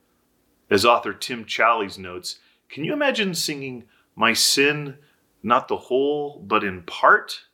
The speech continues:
To be partly forgiven is to be wholly damned.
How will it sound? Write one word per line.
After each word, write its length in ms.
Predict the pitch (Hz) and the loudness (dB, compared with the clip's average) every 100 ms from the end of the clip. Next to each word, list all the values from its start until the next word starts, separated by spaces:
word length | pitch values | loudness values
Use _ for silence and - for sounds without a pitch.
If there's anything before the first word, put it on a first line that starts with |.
| _ _ _ _ _ _ _ _ _ _ | _ _ _ _ _ _ _ _ _ _
To 80 | - | -4
be 160 | 104 104 | 0 -2
partly 540 | - - 196 - 131 | -4 0 2 2 -4
forgiven 680 | 113 107 101 98 87 87 - | -4 -10 -6 -8 -8 -14 -12
is 140 | 101 92 | -12 -8
to 140 | 98 | -6
be 140 | 90 | -6
wholly 460 | 92 - 92 90 92 | -6 0 0 2 -2
damned. 580 | 85 85 80 76 73 | -4 -6 -6 -10 -18